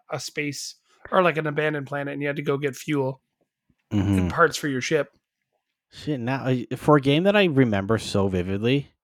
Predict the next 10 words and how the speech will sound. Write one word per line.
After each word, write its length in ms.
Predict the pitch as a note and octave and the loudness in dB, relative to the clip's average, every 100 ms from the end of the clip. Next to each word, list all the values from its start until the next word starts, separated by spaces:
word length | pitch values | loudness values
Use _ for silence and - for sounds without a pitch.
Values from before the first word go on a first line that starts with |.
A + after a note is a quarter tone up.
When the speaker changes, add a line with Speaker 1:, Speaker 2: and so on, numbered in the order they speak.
| _ _ _ _ _ | _ _ _ _ _
Speaker 2:
I 100 | G2+ | -6
can't 260 | - G#2 G2 | 0 2 4
remember 340 | G2 F#2+ F2+ | 4 4 4
the, 240 | F2 E2+ - - - - - | 4 2 0 -8 -18 -20 -4
the 140 | F#2+ | -2
name 260 | F2 F2 E2+ | 0 0 0
of 140 | D#2+ | 0
the, 240 | E2 D#2 - _ _ - | 0 -2 -4 _ _ -6
the 100 | F2 | -4
game. 420 | F2 E2+ D#2+ F2 | 0 0 0 -4